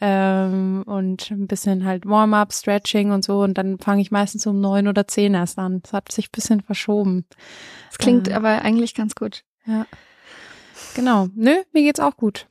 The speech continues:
Speaker 1: Ich kann mich nicht beschweren. Mal ein bisschen wieder Stadt-Vibes, bevor es dann wieder in die Berge geht zum letzten Trainingsblock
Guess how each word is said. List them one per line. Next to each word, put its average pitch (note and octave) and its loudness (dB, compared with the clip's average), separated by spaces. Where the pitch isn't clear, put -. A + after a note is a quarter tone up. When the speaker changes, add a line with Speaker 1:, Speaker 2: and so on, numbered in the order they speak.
Speaker 1:
Ich - -20
kann - -4
mich A3+ 2
nicht A3+ 0
beschweren. G3+ -2
Mal G#3 -4
ein G3+ -4
bisschen G#3 -2
wieder G3+ 0
Stadt-Vibes, - 0
bevor G#3 0
es G3 -2
dann G3+ -2
wieder F#3+ 0
in F#3+ 2
die F#3+ -2
Berge F#3 0
geht F3+ 0
zum F#3+ 0
letzten F#3+ -2
Trainingsblock F#3+ 2